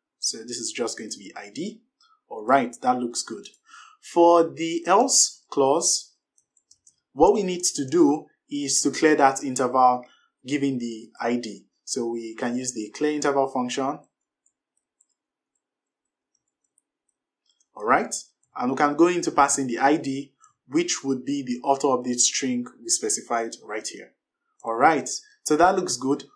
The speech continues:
We can go in to give this a try by turning this on. And we see that the sheet is going to be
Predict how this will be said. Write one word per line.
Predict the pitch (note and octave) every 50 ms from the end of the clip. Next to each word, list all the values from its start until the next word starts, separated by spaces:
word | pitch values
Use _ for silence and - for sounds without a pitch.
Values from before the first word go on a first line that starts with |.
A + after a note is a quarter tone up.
| _ _ -
We | D3
can | E3+ E3+ E3
go | E3 G#3+
in | A#3 A3+ G#3
to | G3+
give | D#3+ D#3+ E3+ D3+
this | D3 D3+ - C#3
a | B2+
try | B2 - - D3+ C#3 C#3 C#3+ C#3+ C#3
by | C3 A#2+ B2 B2 A#2+ A#2+ A#2+ A#2+ A#2 A#2 - -
turning | - D3 C#3 C#3 C3+ C3
this | B2+ C3 C3+ - - -
on. | B2+ B2+ C3+ E3 F#3+ A3+ B3 - - _ _ _ _ _ _ _ _ _ _ _ _ _ _ _ _ _ _ _ _ _ _ _ _ _ _ _ _ - - _ _ _ -
And | C3+ C#3 D3 D3
we | D3+ D#3
see | D#3+ - F3+ F#3 F#3+
that | E3+ E3+ D#3+ D3 C3+ C3+ - - - _ _ _ _
the | C3 C#3+
sheet | D3 - - - E3+ E3 -
is | D#3+ C#3 C3
going | C3+ D3 D3+ D3
to | D3 C3+
be | B2+ B2 A#2+ A#2+ A#2+